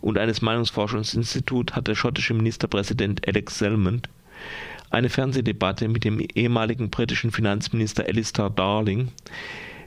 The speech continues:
klar gewonnen. Einundsiebzig Prozent der Befragten fanden den Abspaltungsbefürworter Salmond in der Debatte überzeugender.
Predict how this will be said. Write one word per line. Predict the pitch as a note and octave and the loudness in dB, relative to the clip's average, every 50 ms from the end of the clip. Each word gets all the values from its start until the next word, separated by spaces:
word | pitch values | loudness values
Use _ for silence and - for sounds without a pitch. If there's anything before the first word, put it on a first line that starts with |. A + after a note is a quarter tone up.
| - - | -8 -2
klar | - A2+ G2+ F#2 F#2+ G2 | 2 2 2 2 2 0
gewonnen. | A#2+ G#2+ G#2+ F#2+ F2 D#2 C#2+ F#2 G2 - - - | 0 0 2 2 2 0 0 -4 -8 -8 -4 0
Einundsiebzig | A#2 A#2+ B2 B2+ C3 - - - B2+ - | 0 2 2 0 -2 -2 -2 -4 -4 -2
Prozent | - A#2 A2 - - A#2 G#2+ G#2 | 0 -2 0 0 0 0 0 0
der | G#2 | 0
Befragten | - G#2+ F#2+ - - G2 F#2 F#2+ - - A2 G#2 - - - - F#2 | 0 -2 -4 -2 0 0 0 0 0 -2 -4 -4 -4 -4 -6 -8 -4
fanden | - A#2 G#2 G2+ G#2+ G2 A2+ A2 G#2 | 0 2 2 2 2 2 2 2 2
den | G2 F#2 F#2 F#2 F2+ - - - - - - - - - - - | 4 4 2 2 0 -4 -10 -14 -16 -16 -16 -16 -20 -8 -4 -2
Abspaltungsbefürworter | - - - - - - A2+ G#2+ A2+ A2 G2+ - - G#2 - - A2 G2+ G2+ G2+ G2 F2+ G2+ G2 | -2 -2 -2 -2 0 0 2 2 2 -2 -2 -2 -4 -2 0 2 2 2 2 2 0 0 -2 -2
Salmond | - - G#2+ G#2+ A2 G#2 F#2+ F#2 F#2 G#2+ - | 0 0 2 2 2 2 2 2 2 0 0
in | - - | 0 0
der | G#2+ G2+ G2+ | 2 2 2
Debatte | - D#2+ F#2+ - - - - - - F2 F2 - A2 G2+ | 0 0 0 0 -2 -6 -4 0 0 0 2 2 0 0
überzeugender. | - - - - - A2+ G#2 - - G2+ E2 D2+ D2+ D2 D#2 - - - | 0 -2 -4 -2 -2 -2 -2 0 0 0 2 0 0 0 -2 -2 -2 -4